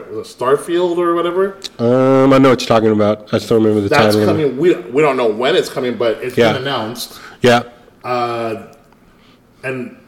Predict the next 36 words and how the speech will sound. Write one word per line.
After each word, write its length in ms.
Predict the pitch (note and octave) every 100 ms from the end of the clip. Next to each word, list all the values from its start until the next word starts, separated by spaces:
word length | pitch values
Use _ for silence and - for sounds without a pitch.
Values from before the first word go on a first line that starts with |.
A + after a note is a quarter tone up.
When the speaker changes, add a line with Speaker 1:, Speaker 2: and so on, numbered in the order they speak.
| _ -
Speaker 1:
the 80 | D3+
only 180 | F3+
thing 140 | F#3 D#3+
I 80 | C#3
don't 160 | D3
know 160 | C#3+ C3+
is, 100 | - C3
are 120 | A#2+ -
the, 140 | - A#2 -
the 80 | -
two 260 | - F3
games 360 | D#3 D3 C#3+ B2+
that, 200 | C3 A#2
um, 480 | A#2 A2+ A2 A2 G#2 - -
the 80 | C3
two 200 | - G3
games 260 | E3+ E3 C#3+
that 440 | B2+ - - -
PlayStation's 640 | - D#3+ C#3+ C#3 - A#2+ G#2
getting. 340 | B2 A#2 A2+
And 100 | A2+
Speaker 2:
Yeah. 360 | A2+ A2+ G#2+ G#2 - - - -
Speaker 1:
I 60 |
don't 140 | D3+ D#3
know 80 | C#3+
if 60 |
those 140 | C#3+ C3+
are 20 |
gonna 120 | B2+
trickle 260 | - D3+ C#3
down 140 | C3
to 60 | A#2+
Xbox 460 | A#2+ - - B2
at 120 | A#2 -
some 320 | - B2+ B2
point 360 | C3+ B2 A#2+